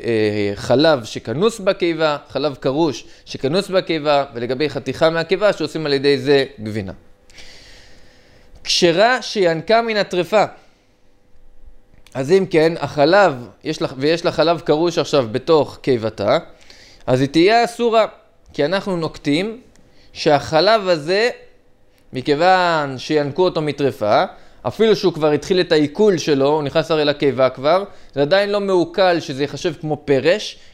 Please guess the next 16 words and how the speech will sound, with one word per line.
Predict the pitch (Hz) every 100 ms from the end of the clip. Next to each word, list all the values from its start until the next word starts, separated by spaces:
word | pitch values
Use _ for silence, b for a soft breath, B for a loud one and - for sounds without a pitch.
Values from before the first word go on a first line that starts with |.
| -
אלא | 139
יש | 190 196
לו |
עדיין | 208 214 202
שם | 220 208
של | 208 180
חלב | 180 180 233 269 226 - b _
של | - 226 240 220 - - _ -
טרפה. | 175 196 247 180 - _ b b _ _
בהמה | 123 151 196 202
שיש | 196 190 190 185 185 185 175
בה | 180 175
איזשהו | 165 175 170 202 202
מום | 233 214 - b
שמטריף | - 175 - 202 214 175
אותה, | 143 151